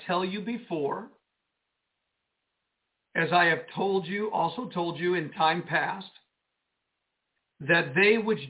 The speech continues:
do such things shall not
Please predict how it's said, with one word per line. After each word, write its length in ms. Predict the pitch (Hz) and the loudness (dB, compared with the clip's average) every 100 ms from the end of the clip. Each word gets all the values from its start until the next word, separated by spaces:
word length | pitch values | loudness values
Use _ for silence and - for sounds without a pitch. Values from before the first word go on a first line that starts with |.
| 123 | -6
do 260 | 196 214 208 - | -6 -6 -8 -8
such 220 | 202 208 - - - - | -8 -8 -10 -16 -16 -2
things 500 | 156 123 110 147 196 - - - _ _ _ _ _ _ _ _ _ _ _ _ _ _ - - - | -2 -2 -8 -10 -14 -16 -16 -20 _ _ _ _ _ _ _ _ _ _ _ _ _ _ -6 -4 0
shall 680 | 170 175 180 180 185 185 - | 4 6 6 4 2 -4 -8
not 500 | 143 147 156 165 - | -2 2 2 2 -2